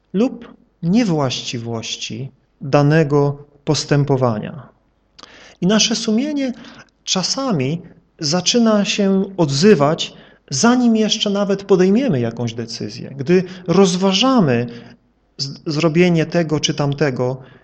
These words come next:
już wtedy nieraz słyszymy głos naszego sumienia, które nam podpowiada: „To nie jest dobra rzecz”, albo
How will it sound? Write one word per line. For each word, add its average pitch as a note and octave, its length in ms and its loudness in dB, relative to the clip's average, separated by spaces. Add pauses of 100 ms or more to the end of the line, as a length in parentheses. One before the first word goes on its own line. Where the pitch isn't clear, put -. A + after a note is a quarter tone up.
(260)
już E3+ 380 -2 (380)
wtedy E3+ 400 -6
nieraz B2 300 0
słyszymy C#3+ 640 0
głos D#3 400 2
naszego D3 400 -2
sumienia, D3+ 440 -2
które C3+ 200 -6
nam C3+ 120 -2
podpowiada: C#3 520 -2
„To F3+ 280 -6
nie G#3 320 -2
jest G3+ 240 -6
dobra - 380 -8
rzecz”, C#3+ 320 -8
albo C3+ 320 0